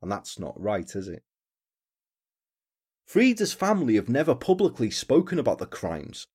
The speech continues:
at least not from what I was able to establish through researching, but her parents or siblings, should they still be living today, deserve some answers, as do Joe's family.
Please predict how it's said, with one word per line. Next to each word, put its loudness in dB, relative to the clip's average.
at -2
least -2
not -2
from -4
what -2
I 0
was -4
able 0
to -8
establish -4
through -4
researching, -2
but 0
her 4
parents 2
or 0
siblings, 0
should -4
they 2
still 0
be 0
living 0
today, -2
deserve 6
some -2
answers, -6
as 2
do -8
Joe's 4
family. -10